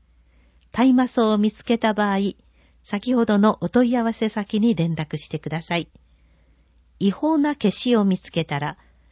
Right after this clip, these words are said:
ケシは四月から六月頃に開花。中には麻薬成分を含み、栽培が禁止されている種類もあります。自分の土地で見つけた場合、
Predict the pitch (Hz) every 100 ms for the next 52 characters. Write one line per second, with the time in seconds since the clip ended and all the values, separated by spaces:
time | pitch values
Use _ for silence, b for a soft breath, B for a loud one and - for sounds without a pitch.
0 | _ _ _ - 220 - 220 214 202 b
1 | b - 226 294 302 - 254 214 175 185
2 | 254 262 262 240 214 180 147 143 - 165
3 | 143 - 160 _ _ _ _ _ _ 214
4 | 269 269 220 214 208 - 165 208 277 -
5 | 285 269 220 208 185 175 - - 202 190
6 | B B - - 220 262 247 233 208 196
7 | - 269 269 254 226 220 226 214 208 202
8 | - 214 175 156 147 143 143 139 180 -
9 | _ _ _ _ _ _ _ _ _ _
10 | - 214 302 285 262 240 214 - 233 233
11 | 170 165 - 180 175 151 147 143